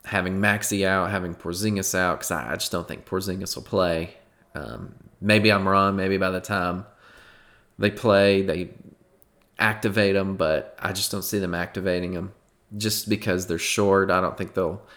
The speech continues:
activate a guy just because they're sh-, you know, short on players. I, I think they'll wait till he's actually ready. Um,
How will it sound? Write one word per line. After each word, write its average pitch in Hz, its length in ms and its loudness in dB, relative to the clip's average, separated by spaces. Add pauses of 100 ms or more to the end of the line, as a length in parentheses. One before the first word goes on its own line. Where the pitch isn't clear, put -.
(360)
activate 95 460 0
a 85 40 -2
guy 85 340 2
just 90 300 -6
because 85 380 -4
they're 80 140 -6
sh-, - 220 -10
you 85 160 -6
know, 78 120 -8
short 98 340 -2
on 82 140 -4
players. 85 560 -2
I, 90 220 -10
I - 20 -12
think 90 220 -10
they'll 92 180 0
wait 87 240 -4
till 80 140 -6
he's 82 160 -6
actually 87 460 -6
ready. 82 460 -2 (880)
Um, 85 580 -2